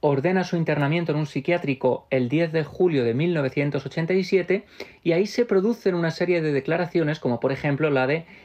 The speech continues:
el fiscal jefe, Narciso Ariza, en ese momento, que refiere en su informe que Álvaro debía ser internado en un centro psiquiátrico de por vida. Otro psiquiatra, Carlos Castilla, que hace un estudio profuso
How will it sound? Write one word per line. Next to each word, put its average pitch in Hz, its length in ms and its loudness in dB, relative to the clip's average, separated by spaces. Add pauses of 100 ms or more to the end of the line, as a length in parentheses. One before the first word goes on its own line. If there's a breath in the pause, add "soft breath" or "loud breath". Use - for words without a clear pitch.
(100)
el 131 400 2
fiscal 131 420 -2
jefe, 170 420 -2
Narciso 143 500 -2
Ariza, 156 360 0
en 143 80 -2
ese 131 180 -4
momento, 160 480 0 (340 loud breath)
que 160 100 0
refiere 160 300 0
en 202 80 0
su 190 100 0
informe 170 400 0
que 147 140 0
Álvaro 165 320 2
debía 139 300 0
ser 143 140 -2
internado 131 400 0
en 143 60 0
un 127 120 -2
centro 131 320 -2
psiquiátrico 135 540 0
de 139 120 2
por 120 240 0
vida. 123 420 0 (640 loud breath)
Otro 170 240 2
psiquiatra, 180 540 0
Carlos 147 280 0
Castilla, 160 640 0
que 135 180 0
hace 139 180 -4
un 143 100 2
estudio 135 800 2
profuso 135 680 2